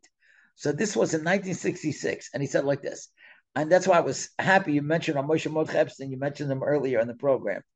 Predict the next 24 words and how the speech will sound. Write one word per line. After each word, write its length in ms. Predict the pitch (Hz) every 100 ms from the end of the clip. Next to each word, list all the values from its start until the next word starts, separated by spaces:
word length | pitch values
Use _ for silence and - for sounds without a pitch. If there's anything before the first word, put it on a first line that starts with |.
| _ - - -
He 220 | - 160
said, 500 | 185 196 180 139 139 - _ _ -
"When 320 | 135 143 139 - _ -
I 200 | 143 202
first 280 | - 190 -
came 180 | 190 -
to 80 | 170
Eretz 240 | 160 156
Yisrael, 680 | 135 - 185 156 - 73 - _ _ _
I 80 | 151
bought 260 | 151 190 190
a 80 | 123
plot 500 | - 185 165 123 - -
in 100 | 151
Har 200 | 156 170
HaZeisim 680 | 151 170 185 - 139 135 131 - - -
next 320 | 185 190 -
to 80 | 165
my 140 | 151
Shver, 420 | 147 - 175 175 156
Rav 140 | 139
Moshe 240 | 151 151
Mordechai 320 | 156 147 151 143
Epstein." 460 | 143 - 110 -